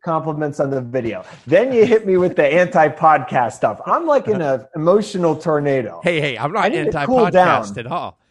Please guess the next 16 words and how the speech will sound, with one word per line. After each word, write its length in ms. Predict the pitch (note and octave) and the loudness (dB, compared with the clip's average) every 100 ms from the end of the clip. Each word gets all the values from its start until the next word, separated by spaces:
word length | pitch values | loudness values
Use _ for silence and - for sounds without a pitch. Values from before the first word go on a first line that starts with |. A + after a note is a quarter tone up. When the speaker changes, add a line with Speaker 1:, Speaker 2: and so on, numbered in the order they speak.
| _ | _
Speaker 2:
As 160 | D3+ F3 | -6 -4
I 80 | D#3 | -4
said, 220 | F3 F3+ | -4 -4
I'm 160 | C3+ D3+ | -4 -6
looking 320 | F#3 D3+ D#3 | -10 -10 -8
very 240 | D3 C#3+ | -8 -8
Speaker 1:
<laughs> 0 | |
Speaker 2:
much 300 | C#3 B2+ C3 | -8 -10 -12
forward 460 | - F3 G3+ C#3+ B2+ | -8 -6 -6 -8 -10
to 260 | C#3+ A#2+ A2+ C#3 - _ - | -14 -14 -14 -18 -20 _ -6
Orange 380 | D#3 D3+ C#3 B2 | -4 -2 -6 -10
Man's 420 | B2 A#2+ A#2 - C3 | -12 -12 -14 -18 -18
Zest 460 | A#2 C3 - - | -14 -12 -12 -18
Friends. 540 | - - D3+ G#2+ E2 - | -16 -12 -10 -12 -14 -2
Speaker 1:
Friends. 240 | G3+ A#2 F#2 | 0 0 -4
Speaker 2:
Okay, 200 | C3+ D3 | -10 -12